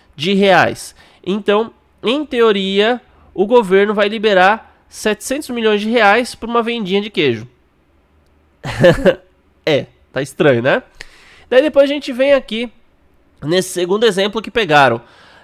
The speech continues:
tá? Uma empresa chamada Ice Fruit. O que que parece? Ice Fruit, né? Gelo, fruta, uma sorveteria, é isso,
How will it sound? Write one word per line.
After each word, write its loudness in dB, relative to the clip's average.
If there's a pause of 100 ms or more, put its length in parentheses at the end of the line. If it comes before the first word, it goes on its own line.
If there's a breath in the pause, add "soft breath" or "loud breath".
tá? 2
Uma -2
empresa -2
chamada -2 (160)
Ice -8
Fruit. -8
O -20 (760 soft breath)
que -6
que -16
parece? 2 (200)
Ice -10
Fruit, -8
né? 0
Gelo, -2
fruta, -4
uma 0
sorveteria, 0
é 2
isso, -4